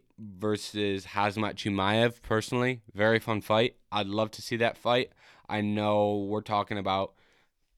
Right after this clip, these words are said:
Khamzat versus Neil Magny in,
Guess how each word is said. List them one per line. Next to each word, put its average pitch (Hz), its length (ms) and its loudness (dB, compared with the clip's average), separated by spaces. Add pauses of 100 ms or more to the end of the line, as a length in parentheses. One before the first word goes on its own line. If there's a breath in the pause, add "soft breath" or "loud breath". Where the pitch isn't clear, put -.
(220)
Khamzat 107 600 -2
versus 104 1000 0
Neil 110 380 0
Magny 113 720 0 (1400)
in, 117 480 2